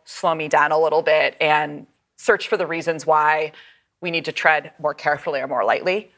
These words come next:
which I think is good balance. My husband is, he can be the most charismatic and high energy person in a room when he turns it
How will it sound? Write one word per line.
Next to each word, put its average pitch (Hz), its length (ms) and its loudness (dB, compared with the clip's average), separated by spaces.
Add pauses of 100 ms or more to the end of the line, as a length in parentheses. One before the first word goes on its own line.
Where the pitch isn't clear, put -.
(120)
which - 80 -4
I 170 40 -2
think 151 140 -4
is 151 80 -4
good 156 160 0
balance. 180 400 2 (400)
My 214 180 4
husband 320 1000 -4
is, 196 800 2 (680)
he 294 220 -4
can 311 160 -2
be 208 400 4 (220)
the 185 160 -2
most 190 320 0
charismatic 196 720 2
and 175 120 -2
high 175 220 0
energy 165 300 -4
person 170 420 -8
in 160 100 -2
a 156 100 2
room 170 360 0
when 165 140 -4
he 156 120 -12
turns 165 300 -4
it - 80 0